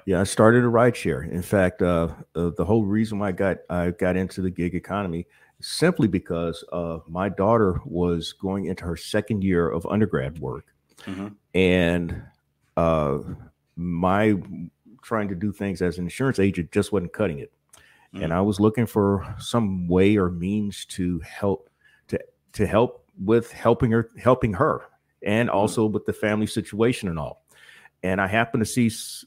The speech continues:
Speaker 1: uh, well, first of all, what had happened was my sister came out to visit me at the beginning, uh, beginning of September two thou-,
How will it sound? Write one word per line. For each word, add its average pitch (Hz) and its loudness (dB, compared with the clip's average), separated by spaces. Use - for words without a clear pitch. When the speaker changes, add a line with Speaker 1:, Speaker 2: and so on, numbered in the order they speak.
Speaker 1:
uh, 90 4
well, 104 4
first 226 -2
of 110 -4
all, 87 -2
what 95 -2
had 98 -2
happened 131 -2
was 82 -10
my 95 -2
sister - -2
came 127 -2
out 107 -2
to 98 -6
visit 113 0
me 90 -4
at 104 -2
the 98 -6
beginning, 104 -2
uh, 85 -6
beginning 113 0
of 101 -2
September - -6
two 92 -10
thou-, 80 -4